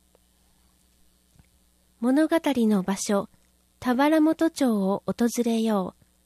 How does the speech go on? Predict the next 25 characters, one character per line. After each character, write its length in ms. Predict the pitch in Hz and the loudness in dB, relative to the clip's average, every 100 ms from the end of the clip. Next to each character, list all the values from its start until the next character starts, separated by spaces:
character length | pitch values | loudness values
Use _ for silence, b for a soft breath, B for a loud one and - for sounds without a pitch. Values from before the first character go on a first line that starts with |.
| _ _ _ _ _ _ _ _ _ _ _ | _ _ _ _ _ _ _ _ _ _ _
唐 280 | - 339 302 | -2 0 0
子 220 | - 202 | -2 -6
鍵 400 | - 233 262 294 | -2 -2 0 0
遺 40 | |
跡 480 | 294 247 - 202 - - | -2 -4 -4 -4 -6 -8
史 220 | - - 226 294 | -10 -6 -2 -2
跡 220 | - - | -4 -6
公 300 | - 285 247 | -2 0 2
園、 260 | 190 175 - _ _ _ _ _ _ _ | 0 -2 -6 _ _ _ _ _ _ _
田 160 | - 240 | -4 0
原 260 | 269 285 285 | 2 2 2
本 300 | 285 - 294 | 2 0 -2
町、 380 | - 202 190 - _ _ - | 0 -2 -2 -8 _ _ -6
唐 260 | 294 269 | -2 0
子 320 | 233 - 190 - _ _ | -2 -6 -8 -8 _ _
五 140 | 220 | -2
十 280 | 214 294 285 | 0 2 2
の 160 | 220 190 | 2 2
二。 300 | 196 202 - _ _ _ _ _ _ _ _ _ _ | 0 -2 -6 _ _ _ _ _ _ _ _ _ _
ア 140 | - 285 | -2 -2
ク 140 | - | -4
セ 160 | - 247 | -4 -4
ス、 300 | - 185 - _ _ _ _ _ _ _ | -2 -6 -6 _ _ _ _ _ _ _
近 300 | - 277 294 | -2 0 0
鉄 460 | 294 277 - 254 | -2 -6 -4 -6